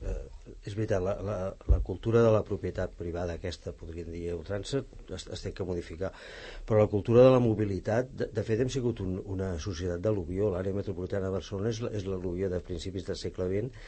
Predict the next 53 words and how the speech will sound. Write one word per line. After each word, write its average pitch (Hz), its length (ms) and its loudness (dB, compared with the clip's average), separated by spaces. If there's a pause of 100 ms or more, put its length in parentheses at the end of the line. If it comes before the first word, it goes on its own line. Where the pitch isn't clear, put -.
(260)
de, 104 160 0 (140)
de 101 100 -2
precisament 117 380 4
aquests 120 240 0
pagesos 107 420 2
que 107 100 -2
no 107 100 -2
podien 104 280 2
vendre 98 260 2
la 90 120 2
terra 117 300 2 (380)
i 101 80 -2
es - 80 -8
fotien 101 340 -2
de 104 120 2
gana 104 200 0
i 117 60 0
venien 92 340 -2
cap 76 220 -8
aquí. 76 260 -10
Vull 76 160 -10
dir 76 240 -10
que, 87 160 -6 (600)
mm, 107 340 -2 (600)
i 117 100 4
ara 113 180 6
els 123 120 2
nostres 107 260 0
fills 104 200 -2
estan 113 220 -2
començant 101 360 0
a 92 80 -2
fer 104 100 -2
aquest 113 220 -2
segon 92 260 0
al·luvió 92 480 2
perquè, 113 260 -4
podríem 87 300 -4
dir, 92 120 -2 (100)
el 92 320 -6
preus 98 260 0
de 98 60 2
la 95 100 0
regió 90 220 -2
metropolitana 92 580 -4
no 113 140 0
els 107 80 -4
hi 104 140 -2
permeten, 87 480 -4
podríem 80 340 -6
dir, 82 100 -6
viure 82 240 -6
aquí. 78 220 -8